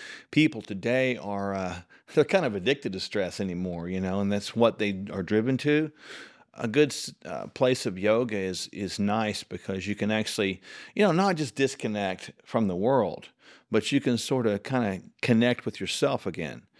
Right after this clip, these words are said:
really understand the way your body is. You know, we hear the terms, uh, "feel your breath" or, or "experience your breath."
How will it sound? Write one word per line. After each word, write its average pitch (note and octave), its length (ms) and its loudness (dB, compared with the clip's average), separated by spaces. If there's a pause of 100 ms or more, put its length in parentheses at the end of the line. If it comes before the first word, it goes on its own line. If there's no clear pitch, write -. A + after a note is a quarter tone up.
(240)
really B2 260 4
understand B2 640 -2
the - 20 -4
way G#2 140 -2
your G2 100 -4
body F#2 320 -4
is. E2+ 220 -2
You G2+ 80 0
know, F2+ 220 -2 (300)
we G#2 120 -2
hear A#2+ 180 4
the G2+ 100 2
terms, A2 600 -2
uh, G2 240 -2
"feel C3+ 540 2
your G2 220 -2
breath" G2+ 760 -6 (140)
or, F2+ 320 -6 (100)
or F#2 280 -6
"experience B2+ 760 2
your F2+ 80 -6
breath." G2 540 -2